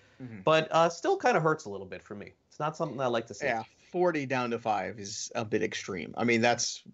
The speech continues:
Speaker 1: <laughs> it's not even cutting it in half. It's not cutting it by a third. It's cutting it by ridiculous. And I, I don't know. I mean, it just, it makes you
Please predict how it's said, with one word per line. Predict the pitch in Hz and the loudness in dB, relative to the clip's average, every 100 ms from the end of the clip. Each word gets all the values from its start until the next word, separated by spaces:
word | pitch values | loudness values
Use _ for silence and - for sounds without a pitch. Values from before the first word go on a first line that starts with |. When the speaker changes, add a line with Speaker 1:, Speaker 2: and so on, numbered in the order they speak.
| - | -12
Speaker 1:
<laughs> | |
it's | 120 127 - 180 - 185 208 202 185 165 - - - 143 | -10 -8 -4 0 2 4 4 6 2 2 -4 -8 -10 2
not | 185 | 4
even | 180 | 6
cutting | 143 165 156 | 6 4 4
it | |
in | 151 | 2
half. | 127 120 120 120 | 2 2 2 0
It's | 123 | -6
not | 123 | -4
cutting | 135 123 | 0 2
it | |
by | 120 | 4
a | 117 | 2
third. | 113 98 104 | 2 -2 -4
It's | - | -2
cutting | 123 113 | 0 0
it | 113 | 2
by | 110 | 2
ridiculous. | 101 104 - 87 - - - | 0 -2 -6 -6 -8 -10 -6
And | 98 110 | -4 -2
I, | 113 131 85 160 | 0 2 2 4
I | |
don't | 175 | 4
know. | 143 107 | 4 4
I | |
mean, | 113 113 113 117 - - - _ | 4 2 0 -4 -14 -20 -20 _
it | 127 127 | 0 2
just, | 135 127 - | 2 2 0
it | 160 143 | 2 4
makes | 156 156 - | 4 4 2
you | 147 139 131 | 2 2 0